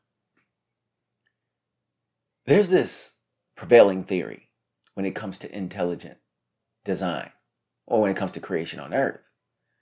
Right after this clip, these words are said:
and that is that we are stemming from some sort of intelligent design or God.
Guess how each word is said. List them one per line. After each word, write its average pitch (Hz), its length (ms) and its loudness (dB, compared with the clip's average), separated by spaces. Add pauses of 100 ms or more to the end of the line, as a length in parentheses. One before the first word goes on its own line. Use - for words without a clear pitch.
(420)
and 104 120 -2
that 120 140 6
is 107 100 -4
that 98 160 2
we 131 160 2
are 98 160 2
stemming 165 440 -12
from 98 240 -12
some 104 260 -12
sort 98 320 -8
of 85 60 -12
intelligent 92 540 -8
design 87 400 -8
or 78 100 -16
God. - 360 -10